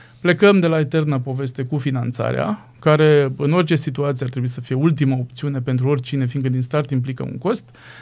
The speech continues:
Ajungem la partea de economisire și de investiție și automat se poate targeta și piața bursieră. Vorbim de piața de asigurări, că dorim să ne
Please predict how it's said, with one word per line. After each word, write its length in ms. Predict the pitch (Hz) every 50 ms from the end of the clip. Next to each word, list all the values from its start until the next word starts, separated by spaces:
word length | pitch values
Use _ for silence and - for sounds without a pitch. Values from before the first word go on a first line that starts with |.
| - - -
Ajungem 520 | - 170 165 170 170 208 220 196 165 175 156
la 120 | 147 139
partea 300 | 127 156 151 131 - 147
de 100 | 127 131
economisire 580 | 131 127 131 135 131 127 131 123 123 156 147 131
și 120 | 127 131
de 80 | 131 131
investiție 580 | 131 127 123 127 123 123 - 165 151 156 139
și 140 | 127 127 -
automat 520 | 143 143 139 127 135 127 135 147 143 123 123
se 160 | - - -
poate 260 | 123 123 147 139 123
targeta 520 | 131 123 127 127 127 127 127 123 - 131 127
și 180 | 123 - 131
piața 560 | 127 123 120 120 120 123 131 131 123 123 - 120
bursieră. 800 | 120 127 131 127 123 - 214 240 233 190 175 160 147 139 127 123
Vorbim 400 | 127 131 131 151 151 147 185 190
de 120 | 165 156
piața 320 | 135 131 151 160 156 - 147
de 100 | 131 131
asigurări, 720 | 120 120 127 - 123 - 127 131 160 196 196 139 123 - -
că 120 | - 147
dorim 280 | 143 135 139 151 175 170
să 140 | 156 - 147
ne 320 | 131 135 131 123 123 120